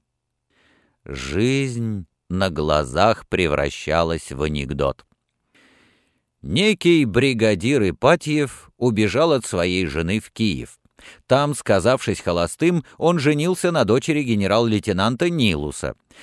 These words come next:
Через год первая его жена, узнав о его вторичном браке, подала прошение на высочайшее имя.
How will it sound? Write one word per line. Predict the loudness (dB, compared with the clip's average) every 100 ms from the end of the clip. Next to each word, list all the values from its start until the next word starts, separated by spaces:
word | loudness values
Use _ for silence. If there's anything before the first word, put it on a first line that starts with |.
| -10
Через | 0 2 2 2
год | 2 2 2
первая | 2 4 4 4 4
его | 2 0 0
жена, | -2 -2 -2 -4 -6 -4
узнав | -2 0 0 0
о | 0
его | 0 0
вторичном | 0 0 0 -2 -4 -4
браке, | 0 0 2 0
подала | 0 2 4 4
прошение | 2 2 0 0 -2 -2 -4
на | -2
высочайшее | -2 -2 -4 -2 -2 -2 -4 -4
имя. | -4 -4 -4 -6